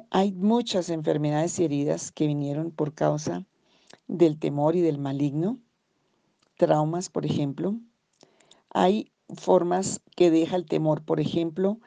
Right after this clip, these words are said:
caídas. Hay personas que quedan caídas en aflicción.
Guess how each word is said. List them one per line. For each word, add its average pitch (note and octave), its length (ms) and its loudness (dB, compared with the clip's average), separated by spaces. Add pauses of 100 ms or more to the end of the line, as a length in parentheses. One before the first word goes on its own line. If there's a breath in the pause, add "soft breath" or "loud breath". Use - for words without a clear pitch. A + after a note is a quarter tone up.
(520 soft breath)
caídas. E3 760 4
Hay E3 120 2
personas F3 380 0
que D3+ 80 -6
quedan D#3 320 2
caídas D3+ 880 -2
en D#3+ 160 0
aflicción. D3+ 840 -2